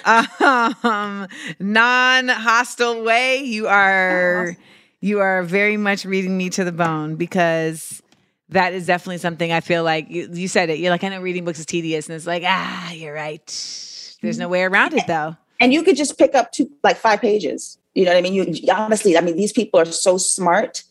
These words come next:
Speaker 2: and
Speaker 1: <laughs>
Speaker 2: thoughtful. You could go into five pages of a Baldwin book
Speaker 1: It's true.
Speaker 2: and,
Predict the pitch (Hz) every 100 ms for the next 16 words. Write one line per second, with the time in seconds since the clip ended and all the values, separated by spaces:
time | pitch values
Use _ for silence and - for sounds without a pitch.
0 | _ _ - - 339 - - 185 - 233
1 | 254 294 294 - 196 214 208 196 190 185
2 | 180 180 - 160 196 208 233 233 202 185
3 | 165 165 160 165 165 160 147 160 139 -
4 | - _ - 220 - 330 302 165